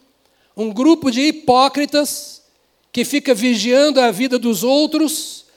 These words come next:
e esquece de olhar para si mesmo e se render diante do Cordeiro.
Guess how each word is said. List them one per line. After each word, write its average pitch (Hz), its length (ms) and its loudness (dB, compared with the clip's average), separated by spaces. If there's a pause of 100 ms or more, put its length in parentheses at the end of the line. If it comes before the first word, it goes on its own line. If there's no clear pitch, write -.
(320)
e 226 120 0
esquece - 1200 -2
de 214 180 -4
olhar 247 380 2
para 240 180 0
si - 180 -4
mesmo 214 540 4 (180)
e 208 80 0
se 233 200 2
render 202 500 4
diante 180 460 2
do 160 120 0
Cordeiro. 131 560 -4